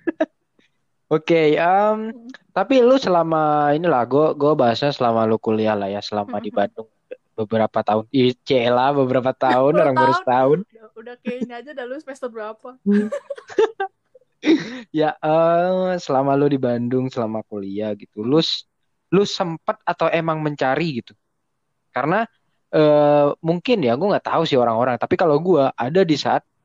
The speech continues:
Speaker 1: dimana kita butuh seseorang yang deket kayak pacar gitu.
Speaker 2: Hmm, hmm.
Speaker 1: Jadi buat kita lagi ngedown, lagi, ah, lagi capek lah, kita pasti butuh sosok itu loh. Nah, lu pernah mencari atau sedang mencari gitu? Pernah nggak sih?
Speaker 2: Jujur,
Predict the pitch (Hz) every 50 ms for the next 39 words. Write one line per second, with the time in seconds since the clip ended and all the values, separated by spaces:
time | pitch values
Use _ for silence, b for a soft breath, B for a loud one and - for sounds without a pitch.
0 | _ _ - 127 120 117 113 123 156 151 - 147 - - 180 160 139 131 - 135
1 | 120 127 123 117 117 113 117 123 151 170 160 143 127 123 131 _ - 175 - -
2 | 135 117 117 117 120 139 - - 160 135 - 120 - 110 - _ _ _ _ _
3 | _ _ - 240 240 240 233 240 226 226 220 214 _ _ _ _ _ _ _ _
4 | _ _ _ _ _ - 131 131 135 147 180 185 170 156 143 143 143 139 139 135
5 | _ - - 139 - 151 156 151 143 139 139 131 135 131 _ - 139 135 135 135
6 | 135 135 135 135 127 123 123 117 - 123 123 123 123 123 120 117 120 120 - 117
7 | 147 165 165 165 170 156 160 - 165 151 - - 165 156 147 131 - _ _ _
8 | _ _ - 170 180 170 160 151 - - - 175 165 156 143 135 127 - 143 143
9 | 131 - - 127 - - 135 - - 139 127 - 139 127 120 113 110 123 131 123
10 | - B B B B B 190 208 202 - 190 175 160 151 147 151 147 139 - 139
11 | 139 160 180 180 - 180 - 165 147 147 143 147 147 139 - 147 160 170 180 180
12 | 151 135 _ _ - 127 117 - _ _ _ _ - - 139 165 185 185 156 139
13 | - - 160 156 _ _ _ _ _ _ _ _ _ _ _ _ _ _ _ _
14 | _ 247 240 269 254 226 311 339